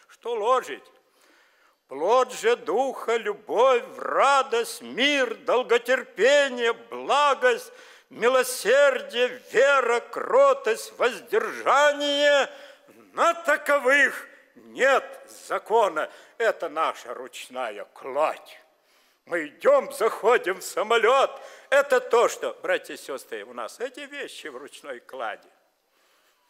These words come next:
Нет ничего запретного. Набрали кладь. Как-то, та, живя в Казахстане, один близкий мне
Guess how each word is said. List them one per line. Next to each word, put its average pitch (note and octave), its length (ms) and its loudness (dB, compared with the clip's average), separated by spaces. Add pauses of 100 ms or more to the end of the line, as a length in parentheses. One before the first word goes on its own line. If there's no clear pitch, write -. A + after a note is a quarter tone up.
(1040)
Нет D3+ 320 -10
ничего A#2+ 420 -12
запретного. - 880 -20 (2000)
Набрали G#3+ 720 2
кладь. B2+ 600 -8 (760)
Как-то, - 380 -8
та, C3 360 -10
живя D3+ 340 -8
в B2+ 60 -14
Казахстане, C3+ 840 -14 (1080)
один D3+ 300 -12
близкий D3+ 520 -10
мне B2+ 400 -10